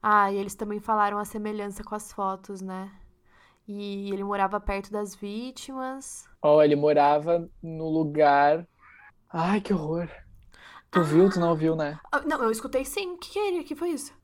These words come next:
Speaker 2: Um grito aqui na rua.
Speaker 1: Então! Eu achei que
Speaker 2: Tipo,
Speaker 1: fosse um
Speaker 2: na frente da
Speaker 1: gato.
Speaker 2: me-, na frente da casa. Não, foi um grito de uma pessoa.
Speaker 1: Ai, sério.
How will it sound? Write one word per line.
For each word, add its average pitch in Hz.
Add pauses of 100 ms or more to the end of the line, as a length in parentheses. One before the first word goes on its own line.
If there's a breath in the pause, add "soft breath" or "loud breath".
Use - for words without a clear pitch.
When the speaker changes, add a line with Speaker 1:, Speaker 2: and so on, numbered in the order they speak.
(140)
Speaker 2:
Um 202
grito 202
aqui 208
na 208
rua. 196
Speaker 1:
Então! 233 (1000 soft breath)
Eu 277
achei 240
que 170
Speaker 2:
Tipo, 190
Speaker 1:
fosse 170
um -
Speaker 2:
na 165
frente 185
da 190
Speaker 1:
gato. 180
Speaker 2:
me-, 175
na 156
frente 180
da 196
casa. 170 (240)
Não, 170
foi 202
um 202
grito 190
de 196
uma 196
pessoa. 185 (680 soft breath)
Speaker 1:
Ai, 269
sério. 254